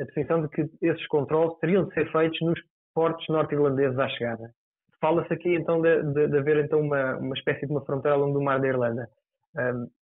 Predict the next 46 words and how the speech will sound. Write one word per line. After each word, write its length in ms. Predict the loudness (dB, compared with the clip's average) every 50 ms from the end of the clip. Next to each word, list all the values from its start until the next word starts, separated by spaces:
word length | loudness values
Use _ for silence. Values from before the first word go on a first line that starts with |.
| _ _ _ _ _ _ _ _ -6 -4
nós 120 | -2 -2
no 80 | 0 0
final 240 | 0 2 2 2
do 80 | 2 0
ano 100 | 0 0
passado, 360 | -4 -4 0 0 0 2 2 0
o, 440 | -4 -2 -2 -2 -2 -2 -2 -4
a 60 | -4 -4
União 160 | -2 0 -2
Europeia 280 | -2 0 0 0 0
e 60 | 0 0
o 40 |
Reino 220 | -2 -4 -6 -4 -4
Unido 260 | -2 -2 0 -2 -2
assinaram 440 | -2 -4 -4 -4 -2 -2 -2 -2 -4
o 40 | -2
tal 300 | -2 0 0 -2 -4 -6 _ _ _ _ _ _ _ _
acordo 320 | -18 -12 -4 -4 -4 -4 -4
de 40 | -8
parceria 480 | -10 -10 -4 -2 0 2 4 4 4
ou 80 | 2 2
acordo 240 | 0 -2 -2 0 0
de 60 | -2
livre 120 | -2 -6
comércio, 560 | -8 -6 -2 -2 -2 -2 -2 -4 -8 -8 -8 -8 _ _ _ _ _ _ _ _ _ _ _ _ _ _ _ -6 -2
que 80 | 0
mantém 580 | 2 2 4 2 0 0 2 2 4 4 4 4
a 40 | 2
isenção 420 | 2 0 0 0 2 0 0 0
de 80 | 0 0
taxas 320 | -2 -2 0 0 0 0
aduaneiras 540 | 0 2 2 0 0 0 0 0 0 -2 -2
nas 120 | -4 -6 _
transações 600 | -6 -4 -2 0 -2 -2 -2 -6 -6 -6 -6 -8
comerciais 500 | -10 -12 -12 -12 -4 -4 -2 -2 -2 -4
entre 200 | -6 -8 -6 -6
os 80 | -4 -2
dois 180 | -2 -2 -2 -2
blocos, 400 | 0 0 0 0 -2 -4 -10 -8 -4
mas 180 | -2 -2 -2 -2
que 260 | -6 _ _ -8 -6 -6 -6 -6 -10 -14 -20 -20 -18 -14
basicamente 600 | -12 -10 -8 -8 -4 -4 -2 0 0 0 -2 -2
não 140 | -4 -2 0
evita 380 | 0 0 2 0 0 0 0 -2
a 40 |
burocracia, 840 | -2 -2 -4 -2 -2 -2 -2 -2 -2 0 0 2 2 2 2 2